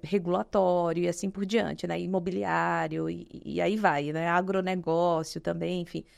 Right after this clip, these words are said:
Então, é, é, é uma área muito multidisciplinar.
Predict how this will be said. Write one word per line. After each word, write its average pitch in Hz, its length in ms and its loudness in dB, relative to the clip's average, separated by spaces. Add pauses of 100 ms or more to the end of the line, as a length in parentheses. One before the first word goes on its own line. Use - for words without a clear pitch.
(220)
Então, 220 300 0
é, - 160 0
é, - 20 2
é 208 240 0
uma 214 120 2
área 214 180 2
muito 254 320 -2
multidisciplinar. 240 1200 -2